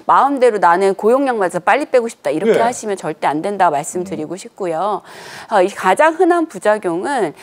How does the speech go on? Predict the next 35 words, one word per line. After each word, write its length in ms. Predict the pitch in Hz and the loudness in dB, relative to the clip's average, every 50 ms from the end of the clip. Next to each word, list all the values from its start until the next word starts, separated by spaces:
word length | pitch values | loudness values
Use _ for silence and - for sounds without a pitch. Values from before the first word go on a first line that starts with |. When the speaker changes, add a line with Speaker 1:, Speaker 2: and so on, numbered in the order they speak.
| - - _ | -20 -20 _
Speaker 1:
장에서 600 | - - - 196 190 220 269 302 320 311 285 254 | -10 -4 0 0 2 2 0 -2 -4 -4 -4 -6
작용을 480 | - 202 156 156 - 196 185 190 208 | -6 -6 -8 -6 -4 -4 -4 -4 -4
하기 200 | 240 254 254 240 | -4 -6 -8 -8
때문에 580 | 226 - 175 165 156 165 190 233 254 233 180 - - - - - | -10 -10 -8 -8 -6 -6 -4 -2 -2 -2 -2 -4 -8 -16 -20 -16
장 280 | - - 208 208 240 285 | -6 -2 -2 0 0 -2
운동이 300 | 277 - 240 220 208 196 | -4 -4 -4 -4 -4 -6
좀 160 | - 196 170 | -6 -6 -6
느려집니다. 760 | 160 170 180 208 208 202 - - - 190 - - - 139 139 | -4 -2 -2 -2 -2 -4 -6 -12 -18 -18 -16 -12 -12 -12 -12
그렇기 260 | - - 196 180 - 190 | -12 -12 -14 -14 -14 -10
때문에 580 | - 180 165 156 151 156 165 208 247 311 339 - - - - _ | -8 -8 -6 -6 -6 -6 -6 -6 -6 -6 -8 -10 -14 -20 -20 _
토할 300 | - - 302 294 277 262 | -8 -4 -2 -2 -2 -4
것 120 | - 190 | -6 -8
같은 360 | - 156 - - - 160 156 - _ _ _ _ | -8 -10 -14 -16 -18 -20 -20 -20 _ _ _ _
기분, 460 | - 170 165 165 - 165 185 220 277 294 - - | -10 -8 -8 -6 -4 -2 -2 -2 -4 -6 -12 -18
Speaker 2:
음. 80 | 202 180 | -20 -16
Speaker 1:
구토, 420 | 170 185 - 143 - - 165 131 - _ _ | -14 -14 -14 -14 -14 -14 -14 -14 -14 _ _
아니면 300 | - 156 156 160 196 220 - | -8 -6 -6 -6 -6 -8 -8
변비나 520 | - 175 160 170 190 196 208 196 175 170 | -6 -4 -4 -4 -4 -4 -4 -4 -4 -4
설사 360 | 180 - 269 285 - - 294 | -4 -8 -12 -10 -6 -6 -6
같은 460 | 277 226 175 139 120 - 277 262 214 | -6 -6 -10 -10 -8 -6 -4 -4 -4
Speaker 2:
설사, 280 | - - - - 190 196 | -6 -8 -12 -16 -14 -12
예. 40 | 185 | -10
Speaker 1:
장에서 600 | 175 - 185 185 214 262 311 330 311 294 262 233 | -4 -2 0 0 2 2 0 0 0 0 0 0
일어나는 420 | 202 185 180 180 180 175 175 170 | 0 0 0 0 -2 -2 -2 -4
부작용이 580 | 160 - 156 - 180 180 180 170 165 170 160 120 | -6 -8 -6 -4 -4 -4 -2 -4 -6 -4 -6 -6
있을 240 | 127 - - 165 180 | -8 -10 -14 -16 -16
수 160 | - - 202 | -12 -10 -10
있고요. 520 | 160 - _ - - 147 254 294 269 214 - - - - - - - | -10 -10 _ -10 -8 -4 -2 -2 -2 -4 -6 -12 -18 -20 -20 -6 0
또 100 | - 311 | 2 2
하나는 440 | 320 320 311 285 269 254 247 233 220 | 4 2 2 0 0 -2 -2 -2 -2
이제 120 | 196 - 190 | -2 -2 -2
화면에 340 | 220 294 311 320 294 247 208 | 0 0 0 0 0 0 0
나가는 380 | 247 - 139 156 170 170 175 | 0 0 0 0 -2 -2 -2
것 100 | 170 170 | -2 -2
같은 640 | 156 151 123 - - - - 165 170 180 185 175 160 | -2 -4 -6 -6 -10 -8 -4 -2 0 0 0 0 -2